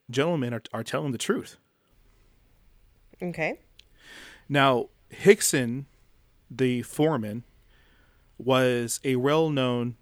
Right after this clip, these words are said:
Speaker 1: man around town. How many times have you heard this story?
Speaker 2: I mean, I'm sure he was an upstanding citizen. I'm sure he was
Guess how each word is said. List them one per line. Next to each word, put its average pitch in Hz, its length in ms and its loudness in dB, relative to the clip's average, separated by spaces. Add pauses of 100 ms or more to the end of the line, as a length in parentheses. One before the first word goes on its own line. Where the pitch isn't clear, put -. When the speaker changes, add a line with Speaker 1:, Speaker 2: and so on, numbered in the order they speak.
Speaker 1:
man 117 300 -4
around 104 280 -10
town. 80 300 -14 (1800)
How 131 180 2
many 143 140 2
times 131 280 0
have 113 100 -6
you 110 60 -6
heard 107 180 -6
this 98 120 -10
story? - 360 -12 (920)
Speaker 2:
I 175 120 0
mean, 170 180 0
I'm 160 120 0
sure 156 200 -2
he 156 60 0
was 156 160 -2
an 156 80 -8
upstanding 151 500 -4
citizen. 220 720 0
I'm 170 120 -2
sure 151 180 -6
he 143 100 -2
was 143 160 -6